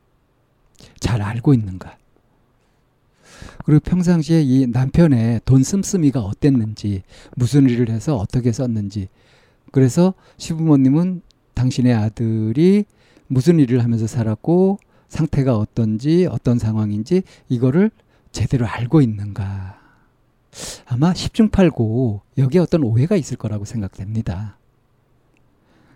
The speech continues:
그리고 뭐 그 후에 이제, 어? 대출금 돈 갚아나가고 이렇게 했다는 걸 보게 되면은 이 남편은 그 시부모님한테 어떤 부담을 안 드리려고 하는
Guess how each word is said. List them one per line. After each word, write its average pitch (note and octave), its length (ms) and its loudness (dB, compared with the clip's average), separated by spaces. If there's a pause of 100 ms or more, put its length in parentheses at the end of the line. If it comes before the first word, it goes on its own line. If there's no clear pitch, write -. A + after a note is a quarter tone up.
(100)
그리고 C#3+ 300 6
뭐 C3 140 4
그 C#3 300 4
후에 D#3 300 4
이제, A#2+ 380 2 (100)
어? C#3 120 0 (280)
대출금 C3 440 0
돈 A#2 160 0
갚아나가고 A2+ 600 -2
이렇게 A2 280 -4
했다는 A#2+ 360 -4
걸 A2 160 -4
보게 G#2 300 -6
되면은 G#2+ 560 -4 (840)
이 B2+ 300 0
남편은 C3 540 0 (920)
그 - 80 -10
시부모님한테 D3+ 720 0
어떤 C3+ 320 -2
부담을 C#3 380 0
안 A2 180 -6
드리려고 B2 840 -4 (380)
하는 D3 360 0